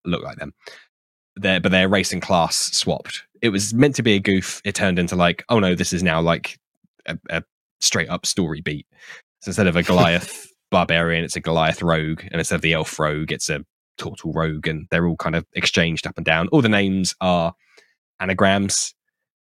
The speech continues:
Speaker 1: Some were easier to anagram out,
Speaker 2: <laughs>
Speaker 1: uh, but one of the, one of the players was called Smith, and I didn't have a whole lot to work with,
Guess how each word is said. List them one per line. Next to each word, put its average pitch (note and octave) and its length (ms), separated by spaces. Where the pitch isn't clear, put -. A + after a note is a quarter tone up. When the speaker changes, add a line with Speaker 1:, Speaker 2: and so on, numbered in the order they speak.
Speaker 1:
Some C3 260
were A2+ 60
easier G#2+ 360
to G2+ 140
anagram G2+ 400
out, G2+ 300
Speaker 2:
<laughs> - 240
Speaker 1:
uh, F2+ 440
but G2 140
one G#2 180
of G2 60
the, G2+ 80
one A2 140
of G2+ 40
the G2+ 60
players G2+ 260
was F#2 100
called - 220
Smith, - 560
and F2 140
I E2+ 80
didn't F#2 280
have G2+ 140
a F2 40
whole A2+ 340
lot G2 200
to A2 80
work F#2+ 280
with, F2 340